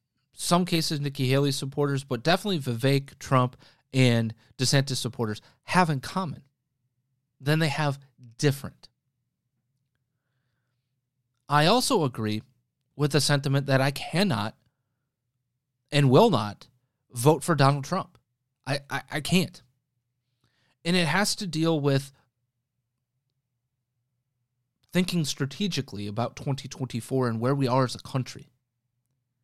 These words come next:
I fervently believe that Ron DeSantis gets what time it is. I fervently believe that he has shown vis-a-vis his actions, vis-a-vis his results,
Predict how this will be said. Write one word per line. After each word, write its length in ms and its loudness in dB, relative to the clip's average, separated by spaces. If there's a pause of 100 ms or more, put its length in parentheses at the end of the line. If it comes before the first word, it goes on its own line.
(3000)
I 120 2
fervently 500 2
believe 380 0
that 180 0
Ron 220 2
DeSantis 520 -4
gets 220 -6
what 160 -12
time 260 -4
it 80 -2
is. 280 -6 (760)
I 60 -2
fervently 540 2
believe 400 -2
that 140 -4
he 140 -2
has 120 0
shown 520 0 (300)
vis-a-vis 440 0
his 180 -4 (100)
actions, 560 -4
vis-a-vis 640 -2
his 320 -2
results, 640 -2